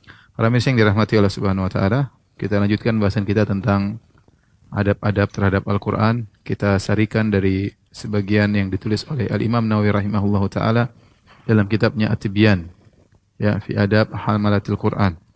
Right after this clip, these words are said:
Eh, adab berikutnya, kata Imam Nawawi rahimahullahu taala,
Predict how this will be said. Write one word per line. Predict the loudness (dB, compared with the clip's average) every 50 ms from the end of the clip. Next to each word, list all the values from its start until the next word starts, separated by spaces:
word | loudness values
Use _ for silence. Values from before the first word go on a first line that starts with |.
| _ _ _ _ _ _ _ _ _ _ _ _ _ _ _ _ _ _ -20 _ _ _ _ _ _ _ _ _ _ _ _ _ _ _ 2
Eh, | 4 6 6 6 6 6 6 6 4 2 0 -2 -10 _ _ _ _ _ _
adab | -4 0 2 2 2 4
berikutnya, | 2 2 2 2 2 -2 0 2 4 4 4 2 0 -4 -10 _ _ _ _ _ _ _ _ _ _ _ _ _ _ _ _ _ _ _ _ -6
kata | -4 -4 -2 2
Imam | 2 4 4 4 4
Nawawi | 4 4 4 4 4
rahimahullahu | 4 2 2 2 2 2 2 0
taala, | 0 0 2 2 4 4 4 2 2 0 -6